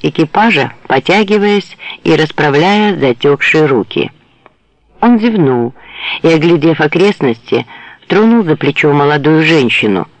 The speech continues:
заботливо укутанную в меховую шубу. «Проснись, Жюли», — сказал он охрипшим голосом. «Погляди,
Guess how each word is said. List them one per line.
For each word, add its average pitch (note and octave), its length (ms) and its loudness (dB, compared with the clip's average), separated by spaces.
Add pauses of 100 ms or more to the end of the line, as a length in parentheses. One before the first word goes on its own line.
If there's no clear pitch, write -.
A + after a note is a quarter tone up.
(100)
заботливо B2 720 0
укутанную G3+ 880 0
в C3 120 -4
меховую C3+ 540 0
шубу. G#2 420 -2 (1300)
«Проснись, E3+ 580 2
Жюли», — D#3 480 2 (420)
сказал C3 440 -2
он C3 160 0
охрипшим C#3+ 540 0
голосом. G#2 520 -2 (440)
«Погляди, G#3+ 560 2